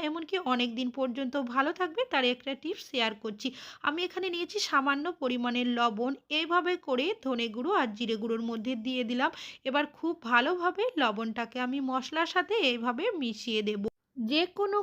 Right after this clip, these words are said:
গুঁড়ো মশলার সাথে আপনারা যদি সামান্য পরিমাণে লবণ মিশিয়ে তারপর রেখে দেন, দেখবেন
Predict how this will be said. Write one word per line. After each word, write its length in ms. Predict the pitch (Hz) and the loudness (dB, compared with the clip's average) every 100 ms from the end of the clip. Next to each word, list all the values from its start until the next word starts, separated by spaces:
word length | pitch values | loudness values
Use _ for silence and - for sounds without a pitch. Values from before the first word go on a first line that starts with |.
| 302 | 0
গুঁড়ো 220 | 277 302 370 | 0 2 2
মশলার 420 | 233 220 - 233 | 2 0 -4 -4
সাথে 240 | 370 359 392 494 | -2 0 2 2
আপনারা 280 | 269 247 247 262 | 2 0 0 0
যদি 160 | 262 | -2
সামান্য 460 | 330 269 226 240 247 294 | -4 0 2 2 0 -4
পরিমাণে 480 | 311 320 330 339 339 262 | -4 -4 -4 -4 -2 2
লবণ 380 | 226 220 262 320 | 2 2 2 0
মিশিয়ে 380 | 302 262 - 320 | -2 -4 -2 -2
তারপর 460 | 339 233 220 285 311 262 | 2 2 2 2 2 2
রেখে 320 | 233 220 294 | 0 0 0
দেন, 200 | 254 247 339 254 | 0 0 0 0
দেখবেন 420 | 285 277 226 | 0 0 0